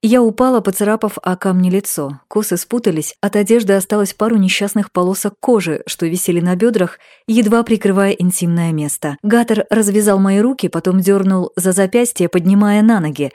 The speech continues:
Я пошатнулась, но меня схватили и повели к краю скалы. Толпа расступилась, и олтры зашушукались. Я различала отдельные слова про храм и дар. На моих конвоиров смотрели с уважением, за что я стала ненавидеть их еще сильнее.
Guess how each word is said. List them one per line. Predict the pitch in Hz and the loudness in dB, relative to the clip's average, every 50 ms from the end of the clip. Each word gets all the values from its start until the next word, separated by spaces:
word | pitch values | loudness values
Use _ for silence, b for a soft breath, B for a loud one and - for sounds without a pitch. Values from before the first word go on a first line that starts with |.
| _ | _
Я | - 214 226 226 | -2 0 2 2
пошатнулась, | - 202 - - 196 190 220 233 254 254 214 185 - - - | 2 0 0 0 0 2 2 2 4 2 2 0 -2 -4 -2
но | 196 196 | 0 2
меня | 190 196 202 202 | 2 2 2 0
схватили | 202 - - 185 180 180 - 233 226 247 | -2 -2 -2 -4 -2 -2 -2 0 0 0
и | 247 | 0
повели | - 180 165 165 170 180 202 | 0 0 -2 0 0 -2 -2
к | 202 | -2
краю | - 175 175 170 170 | -4 -4 -4 -4 -6
скалы. | 170 - - 175 170 156 139 123 131 b b b b b b b b b - | -6 -6 -6 -4 -4 -4 -6 -10 -12 b b b b b b b b b 0
Толпа | - 220 226 226 277 269 | 0 2 2 2 2 2
расступилась, | 277 262 - - 254 226 - 214 190 185 196 220 - - - - | 2 2 0 -2 -4 -2 0 0 0 2 0 0 -2 -4 -6 -4
и | 190 185 185 - - | -2 0 0 0 0
олтры | - 196 196 196 202 - 233 233 208 - | 0 0 2 0 0 2 2 2 2 0
зашушукались. | - 185 202 202 - 233 226 - - 170 - 165 151 139 143 - - b b b b b b b - | -2 -4 -4 -4 -2 -4 -2 -2 -2 -2 -2 -4 -6 -6 -6 -8 -10 b b b b b b b 0
Я | 208 233 240 | 2 2 4
различала | 220 214 190 202 214 208 208 - 247 247 233 208 | 2 2 0 0 -2 0 0 0 0 0 2 2
отдельные | 190 185 180 214 214 208 190 185 | 0 2 2 0 2 2 2 0
слова | 180 - - 185 185 185 202 208 | 0 -2 -2 -2 0 0 0 -2
про | 208 208 - 170 170 165 - | -2 -2 -2 -2 -2 -4 -4
храм | - - - 208 190 180 185 - | -6 -4 -2 -2 -2 -2 -2 -4
и | 208 | -4
дар. | 202 170 185 165 143 - 143 b b b b b b b | -2 -2 -2 -4 -4 -6 -12 b b b b b b b
На | - 190 | -2 0
моих | 196 196 190 180 - | 2 2 0 -2 -2
конвоиров | - 190 180 180 180 196 233 262 240 185 | -2 -2 0 2 2 2 2 2 0 -2
смотрели | - - 180 170 165 180 175 175 175 | -4 -4 -6 -4 -2 -2 -2 -2 -2
с | 180 - | -4 -4
уважением, | - 180 185 185 185 208 220 240 240 208 170 156 - - | -2 -2 -2 0 0 2 2 2 2 2 0 -4 -6 -8
за | 165 165 180 170 | -6 -4 -4 -4
что | - - - 180 | -4 -4 -4 -2
я | 175 160 | -2 -2
стала | 160 - - 180 170 170 | -4 -6 -6 -4 -2 -2
ненавидеть | 170 180 180 175 165 170 165 214 202 190 - - | 0 0 -2 -2 -4 -4 -4 -2 -2 -2 -2 -4
их | 180 180 - | -6 -6 -6
еще | 175 - - 170 | -8 -8 -8 -8
сильнее. | - - 180 180 196 202 202 175 147 139 131 | -6 -4 -2 0 2 2 0 0 -2 -4 -6